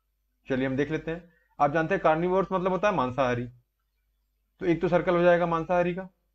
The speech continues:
हो गया। अब आप जानते हैं कि शेर क्या होता है, मांसाहारी होता है, तो शेर का एक सर्कल हो जाएगा। और आप जानते हैं जो गोट होती है वो क्या खाती है, घास फूस खाती है,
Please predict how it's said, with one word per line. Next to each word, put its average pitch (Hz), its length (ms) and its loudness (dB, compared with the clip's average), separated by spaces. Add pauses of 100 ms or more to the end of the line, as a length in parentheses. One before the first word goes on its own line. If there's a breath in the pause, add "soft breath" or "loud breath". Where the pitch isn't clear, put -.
(800)
हो 123 100 0
गया। 131 200 0 (680)
अब 165 100 6
आप 190 160 4
जानते 180 260 -2
हैं 202 120 -2
कि 190 80 -4
शेर 196 220 4
क्या 202 100 4
होता 196 240 0
है, 196 100 -2
मांसाहारी 165 460 2
होता 160 240 -2
है, 160 160 -4 (420)
तो 135 80 -8
शेर 135 220 0
का 151 80 2
एक 151 100 -2
सर्कल 151 260 -2
हो 143 80 -2
जाएगा। 143 360 -4 (380)
और 156 100 4
आप 175 100 6
जानते 175 260 0
हैं 196 80 0
जो 185 100 4
गोट 170 260 2
होती 180 240 -2
है 185 160 0 (560)
वो 165 100 4
क्या 202 140 4
खाती 185 240 0
है, 151 80 2
घास 131 160 2
फूस 170 160 -6
खाती 180 280 0
है, 196 100 -2